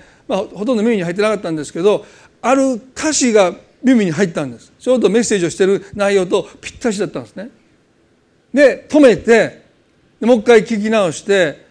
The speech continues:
そして、あ、この人歌詞すごいなと思いました。あ、だから人気あるんだなと思ったんですけど、三百六十五日という曲ですね。皆さん知らないでしょ？僕知ってます。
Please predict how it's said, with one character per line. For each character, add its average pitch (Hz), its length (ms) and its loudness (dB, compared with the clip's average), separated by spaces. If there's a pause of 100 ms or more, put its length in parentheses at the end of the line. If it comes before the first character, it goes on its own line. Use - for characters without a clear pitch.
そ 247 140 -2
し - 80 -6
て、 214 320 2 (200)
あ、 208 160 0
こ 247 120 -2
の 269 140 4
人 202 220 -2
歌 233 200 -6
詞 190 260 -4 (140)
す - 180 -6
ご 269 160 4
い 208 60 0
な 214 140 0
と 175 80 -6
思 160 100 -4
い - 20 -4
ま 131 120 -10
し - 80 -20 (800)
た。 202 60 -4
あ、 185 40 -2
だ 240 120 2
か 233 60 0
ら 202 60 0
人 208 120 0
気 196 80 0
あ - 20 0
る 185 60 -2
ん 175 40 -6
だ 175 60 -2
な 180 140 0
と 185 80 -8
思 175 100 -6
っ - 20 -8
た 151 120 -8
ん - 20 -4
で 131 80 -8
す - 80 -20
け 160 100 -6
ど、 185 220 0 (680)
三 277 320 0
百 208 240 2
六 208 200 2
十 202 120 -2
五 202 140 2
日 175 240 -8
と 156 80 -6
い 147 340 -8
う 185 40 -20
曲 143 280 -14
で 120 100 -18
す - 120 -20
ね。 - 180 -18
皆 190 140 -12
さ 151 100 -12
ん 135 40 -14
知 131 100 -16
ら 170 100 -4
な 151 80 -6
い 131 40 -8
で 113 60 -14
し - 60 -10
ょ？ 196 140 -8
僕 143 240 -14
知 - 60 -20
っ - 20 -20
て 139 100 -16
ま 107 140 -16
す。 - 100 -20